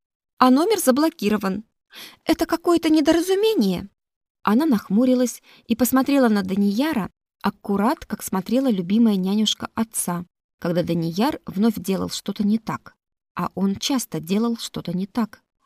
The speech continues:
По плечам побежал озноб. «Конечно, недоразумение», — бодро соврал он. «Вот», — блондинка тряхнула гривой волос, в которой мерцали разноцветные звёздочки.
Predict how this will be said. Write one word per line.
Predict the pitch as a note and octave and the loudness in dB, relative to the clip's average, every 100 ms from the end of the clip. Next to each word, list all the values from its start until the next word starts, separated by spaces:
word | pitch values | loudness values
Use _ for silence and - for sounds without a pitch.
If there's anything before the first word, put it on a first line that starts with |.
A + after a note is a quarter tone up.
| _ _ | _ _
По | F3+ | -10
плечам | - E3 - A#3+ | -8 -4 0 0
побежал | G3 D#3+ D#3 F3 - | 0 -4 -4 -4 -6
озноб. | E3+ - - - - _ _ _ _ - _ - | -10 -8 -10 -10 -20 _ _ _ _ -20 _ -6
«Конечно, | F#3+ F#3 B3+ C4 | -2 2 2 4
недоразумение», — | B3+ G#3+ A#3 A3+ A#3+ G#3+ D#3 - - - _ _ _ _ _ | 4 6 2 4 4 4 0 -4 -8 -10 _ _ _ _ _
бодро | D#3+ A#3+ B3+ | -2 0 2
соврал | - F3+ F3+ F3 - | -2 -4 -4 -6 -8
он. | E3+ F3 E3 _ _ _ _ _ _ | -8 -8 -10 _ _ _ _ _ _
«Вот», — | B3+ B3+ C#4 A#3+ - - _ _ _ | 2 4 4 4 -2 -18 _ _ _
блондинка | E3+ G3 F#3+ B3 D#4 B3+ | -2 -2 0 0 0 -2
тряхнула | - - G#3+ A3 | -4 -4 0 0
гривой | E3 F3 F3 E3+ | 0 -4 -4 -4
волос, | D#3+ D3 G3 - - _ _ _ | -4 -4 -6 -8 -16 _ _ _
в | - | -8
которой | G3 G3+ F#3+ | -4 -2 -2
мерцали | F3 F3+ - C4+ C#4 | -2 -4 -4 0 0
разноцветные | G3+ E3+ E3 - F#3+ G3 F#3+ | 0 -4 -8 -6 -6 -4 -6
звёздочки. | E3 E3 - - - - | -4 -6 -6 -8 -8 -10